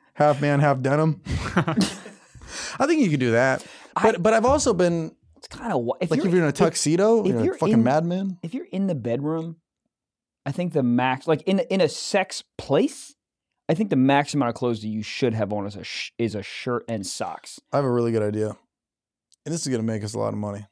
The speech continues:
Speaker 2: We need to make socks, stiff socks, but with grip on the bottom,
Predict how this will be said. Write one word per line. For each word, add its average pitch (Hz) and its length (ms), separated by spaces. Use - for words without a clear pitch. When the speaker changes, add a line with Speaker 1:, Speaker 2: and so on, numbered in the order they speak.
Speaker 2:
We 139 100
need 165 120
to 147 60
make 135 180
socks, 113 580
stiff - 280
socks, 110 400
but - 140
with 110 140
grip 117 280
on 107 80
the 107 80
bottom, 104 380